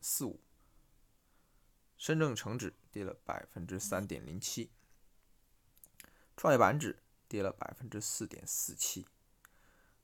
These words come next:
那北上资金今天全天净流出是十一亿。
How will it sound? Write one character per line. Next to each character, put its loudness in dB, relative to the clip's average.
那 -4
北 0
上 0
资 -4
金 -4
今 -4
天 -2
全 -4
天 -4
净 2
流 2
出 -4
是 -2
十 -6
一 -2
亿。 -8